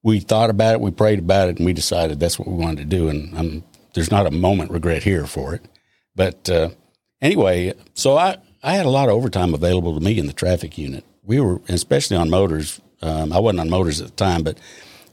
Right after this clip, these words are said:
but throughout my whole career in traffic, um, which was the last thirty-three just about years of my career. So I spent a lot of time in there. And, uh,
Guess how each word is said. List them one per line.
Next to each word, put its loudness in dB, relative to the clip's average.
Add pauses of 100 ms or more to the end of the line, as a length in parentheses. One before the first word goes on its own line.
(160)
but -6 (360)
throughout 2
my 2
whole 4
career 2
in -6
traffic, -2 (480)
um, -2
which 0
was 0
the 0
last 0
thirty-three 0
just -4
about -2
years 2
of -2
my 0
career. -2
So -2
I 2
spent -2
a -4
lot 0
of -10
time 0
in -6
there. -6 (580)
And, 0
uh, 0